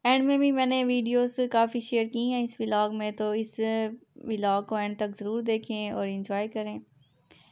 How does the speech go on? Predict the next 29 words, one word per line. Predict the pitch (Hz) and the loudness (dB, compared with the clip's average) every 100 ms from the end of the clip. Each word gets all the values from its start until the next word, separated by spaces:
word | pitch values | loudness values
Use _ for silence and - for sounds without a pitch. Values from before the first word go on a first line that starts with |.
| _ _ | _ _
क्योंकि | 233 233 233 226 | -2 0 2 0
समर, | 220 226 226 254 254 | 2 0 2 2 4
अ, | 247 233 226 226 226 220 | 2 0 0 0 0 -2
समर | - 240 233 247 | -2 -2 2 2
के | 247 240 | 2 2
बाद | 220 214 226 226 | 4 4 4 2
ही | 233 226 | 0 -4
स्प्रिंग | - - 226 233 | -6 -4 -2 2
आता | 233 226 220 | 0 2 0
है, | 220 220 220 220 220 - _ - - _ _ | 2 2 2 -2 -6 -16 _ -20 -20 _ _
तो | 196 | -4
स्प्रिंग | 202 - 226 247 254 | -4 -2 2 2 2
सीजन | 247 233 214 226 226 | 0 -2 -2 -2 -2
जो | 220 220 | -2 -2
होता | 208 214 | -2 -2
है | 214 202 | 0 0
बहुत | 196 214 240 233 - | -2 -6 -6 -6 -6
ही | 220 220 | -6 -6
खूबसूरत | 220 196 196 202 202 196 | -4 -4 -4 -2 -2 -2
होता | 190 185 180 | -4 -4 -2
है। | 180 | -2
ये | 196 220 | 0 0
जो | 226 233 | 0 -2
है | 226 220 | 0 -2
ज़ैनब | 202 190 208 233 240 | -2 -2 -2 -4 -4
हॉल | 226 226 | -4 -2
है, | 220 214 220 - - - - - - - | -2 -4 -6 -12 -20 -20 -20 -20 -12 -4
ज़ैनब | 208 220 240 240 | 2 2 4 2
हॉल, | 233 226 226 | 2 2 0